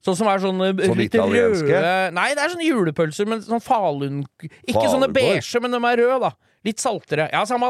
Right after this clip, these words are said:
Speaker 1: det. Vi
Speaker 2: Ja,
Speaker 1: har
Speaker 2: det er jo
Speaker 1: ribbe.
Speaker 2: Vossakorv.
Speaker 1: Ja, ja, det er det, ja.
Speaker 2: Ja.
Speaker 1: Vi har ribbe, vi har
Speaker 2: Ja.
Speaker 1: pinnekjøtt, vi har sprengt torsk, og vi har det meste.
Speaker 2: Ja.
Speaker 1: Noen har jo til og med,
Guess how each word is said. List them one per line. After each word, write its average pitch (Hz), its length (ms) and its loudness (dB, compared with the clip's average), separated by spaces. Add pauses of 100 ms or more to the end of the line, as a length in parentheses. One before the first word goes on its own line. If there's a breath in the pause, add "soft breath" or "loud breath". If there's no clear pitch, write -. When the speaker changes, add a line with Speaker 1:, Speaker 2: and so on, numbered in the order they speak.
Speaker 1:
det. 262 160 0 (420 loud breath)
Vi 214 100 2
Speaker 2:
Ja, 233 120 4
Speaker 1:
har 247 80 2
Speaker 2:
det - 40 4
er 147 120 4
jo 143 160 -2
Speaker 1:
ribbe. 254 140 4
Speaker 2:
Vossakorv. 170 680 -2 (120)
Speaker 1:
Ja, 139 240 0 (200)
ja, 180 220 0
det 185 100 0
er 151 140 0
det, 123 80 -6
ja. 110 60 -10 (120)
Speaker 2:
Ja. 76 200 -6
Speaker 1:
Vi 165 80 0
har 240 160 2
ribbe, 247 600 -2 (100)
vi 165 80 -2
har 170 100 0
Speaker 2:
Ja. - 80 -6
Speaker 1:
pinnekjøtt, 240 760 -2
vi 143 80 -4
har 160 80 2
sprengt 214 540 -4
torsk, - 540 -4 (400 soft breath)
og 190 80 0
vi 226 60 2
har 185 260 2
det 240 80 0
meste. 143 360 -6 (160)
Speaker 2:
Ja. 98 180 2 (600)
Speaker 1:
Noen 196 200 0
har 180 120 2
jo 190 60 0
til 175 180 -6
og 170 60 -4
med, 214 100 0